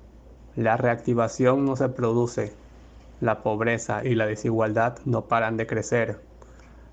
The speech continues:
La corrupción y la inseguridad aumentan sin parar.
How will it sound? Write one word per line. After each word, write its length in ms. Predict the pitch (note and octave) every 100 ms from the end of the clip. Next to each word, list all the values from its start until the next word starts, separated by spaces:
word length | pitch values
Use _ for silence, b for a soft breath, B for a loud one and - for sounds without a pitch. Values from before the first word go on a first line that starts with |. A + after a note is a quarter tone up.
| b
La 200 | - A#2
corrupción 680 | - A#2 A#2+ A#2+ - B2+ C#3
y 40 |
la 100 | B2+
inseguridad 640 | B2 A#2+ A#2 A#2 G#2 A2+ A#2
aumentan 800 | A2+ A2+ A2 A2+ A2+ A#2+ A2+ A2+
sin 260 | - A2+ A2
parar. 540 | - G#2+ G#2+ G2+ -